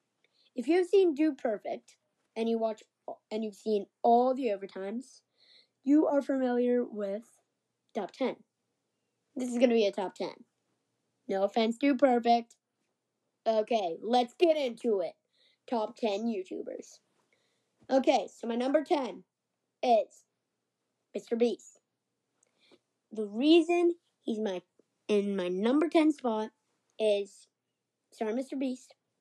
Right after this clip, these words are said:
no offense, but I can't watch him anymore because my parents said he, like, he,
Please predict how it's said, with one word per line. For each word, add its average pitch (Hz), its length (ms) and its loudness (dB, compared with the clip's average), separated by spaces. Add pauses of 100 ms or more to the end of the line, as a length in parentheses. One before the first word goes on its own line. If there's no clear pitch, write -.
no 190 80 -6
offense, 247 460 -10 (520)
but 190 300 0 (840)
I 208 80 -4
can't - 220 -10
watch - 240 -12
him - 60 -4
anymore - 420 -6 (320)
because 190 460 4
my 208 100 6
parents 277 840 4
said 196 600 -2 (800)
he, 190 1080 0 (720)
like, - 440 -6 (320)
he, 320 340 2